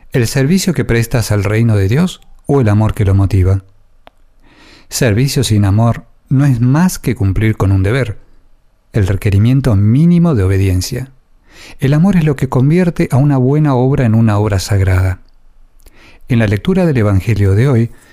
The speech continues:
Mateo capítulo veintitrés, versículos trece al veintidós, Jesús nos muestra la importancia de examinar nuestras vidas más profundamente.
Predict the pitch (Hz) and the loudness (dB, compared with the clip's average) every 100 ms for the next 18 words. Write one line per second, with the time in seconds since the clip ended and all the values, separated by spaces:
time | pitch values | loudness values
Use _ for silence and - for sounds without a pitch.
0 | - - - 107 127 131 127 120 127 113 | -20 -10 -4 -2 0 0 0 -2 -2 -2
1 | 98 104 123 117 107 131 113 - - 110 | -2 0 0 0 -2 -2 -2 -4 -6 -4
2 | 98 110 98 92 - - 147 131 113 98 | -2 -2 -2 -2 -4 -4 -4 -2 -2 0
3 | 135 151 131 101 95 - - _ - - | 0 0 0 -2 -4 -8 -18 _ -20 -20
4 | - - - 113 98 139 151 - 127 95 | -20 -20 -8 -4 -2 0 -2 0 0 0
5 | 113 123 127 104 101 101 104 - 165 165 | 0 0 -2 -2 -2 -4 -4 -4 0 0
6 | 139 107 107 139 113 113 - 104 101 110 | 0 -2 -2 -2 -2 -4 -2 -2 0 0
7 | 135 147 131 - 117 143 147 135 131 - | 2 0 0 -2 -2 0 0 0 -2 -4
8 | 113 123 151 147 - 101 113 101 104 127 | -2 0 0 -2 -4 -4 -2 0 0 0
9 | 107 90 101 | 0 -2 -8